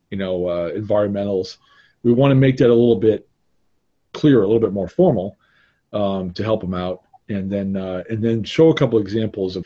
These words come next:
how you played the scenario out using a couple of these maps put together that give you an interior setting if that's what you wanna, what you wanna do, and include that in a, a overall kind of terrain helper product that,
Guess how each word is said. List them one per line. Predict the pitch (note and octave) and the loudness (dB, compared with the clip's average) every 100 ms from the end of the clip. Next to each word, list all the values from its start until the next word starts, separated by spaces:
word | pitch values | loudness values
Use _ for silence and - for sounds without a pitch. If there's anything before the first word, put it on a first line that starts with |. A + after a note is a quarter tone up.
| - | -8
how | G#2+ | -6
you | G2+ | -6
played | F#2+ B2 A2 | -4 -2 0
the | G2 | -2
scenario | - - G2+ F#2+ F#2+ | -12 -8 -6 -4 -4
out | F#2+ G#2 | -6 -4
using | A#2 G#2+ G2+ | -4 -2 -8
a | F#2 | -6
couple | B2 A#2 G2 | -8 -6 -6
of | |
these | G2 G2 | -8 -8
maps | G2 G2 - | -8 -8 -12
put | - F2 | -16 -16
together | F2+ F2+ F2+ F2+ E2+ _ _ _ _ _ - | -12 -8 -6 -8 -12 _ _ _ _ _ -16
that | G2 | -10
give | A2 | -8
you | G#2 | -8
an | F#2+ | -10
interior | F#2 - A2+ F#2+ F2+ | -12 -4 -2 -2 -4
setting | - F2+ F2 | -8 -10 -8
if | E2+ | -8
that's | G2 F2+ - | -8 -8 -10
what | F2+ | -14
you | G2 | -12
wanna, | E2+ F2 E2+ - _ _ _ _ _ _ _ | -10 -10 -10 -14 _ _ _ _ _ _ _
what | G#2 | -8
you | G2+ | -8
wanna | F#2+ F2+ | -8 -6
do, | F#2+ | -4
and | F#2+ | -4
include | G2 - D3 D#3 B2 | -8 0 4 4 2
that | F#2+ F2 - _ _ - | -2 -4 -10 _ _ -10
in | G#2 | -6
a, | F#2+ F2 - | -6 -8 -8
a | G#2+ G2+ | -8 -4
overall | B2 A2+ G#2 G#2 G#2 | -4 -4 -4 -2 -4
kind | - A2 F#2+ | -6 -8 -6
of | F2+ | -8
terrain | - A2 G#2 G#2 | -8 -6 -4 -6
helper | F2+ G#2 G#2+ G2 F2+ E2 G#2+ | -6 -4 -4 -4 -8 -8 -6
product | F2+ F2+ E2+ _ | -4 -4 -6 _
that, | F2 | -10